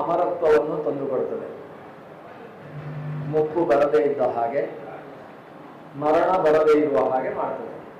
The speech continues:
ಆದರೆ ಇದು ಶಾಶ್ವತವಾದ ಅಮರತ್ವ ಅಲ್ಲ, ಶಾಶ್ವತವಾದ ಅಮೃತತ್ವ ಅಲ್ಲ. ಶಾಶ್ವತವಾದ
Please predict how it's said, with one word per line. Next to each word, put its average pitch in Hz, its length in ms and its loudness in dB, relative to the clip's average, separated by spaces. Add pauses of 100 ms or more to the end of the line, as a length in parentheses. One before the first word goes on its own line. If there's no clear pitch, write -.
(1800)
ಆದರೆ 180 280 4
ಇದು 170 100 0 (140)
ಶಾಶ್ವತವಾದ 170 720 4 (180)
ಅಮರತ್ವ 147 440 2 (120)
ಅಲ್ಲ, 123 160 2 (1300)
ಶಾಶ್ವತವಾದ 156 840 4 (180)
ಅಮೃತತ್ವ 160 500 0 (120)
ಅಲ್ಲ. - 180 -2 (1800)
ಶಾಶ್ವತವಾದ 180 840 4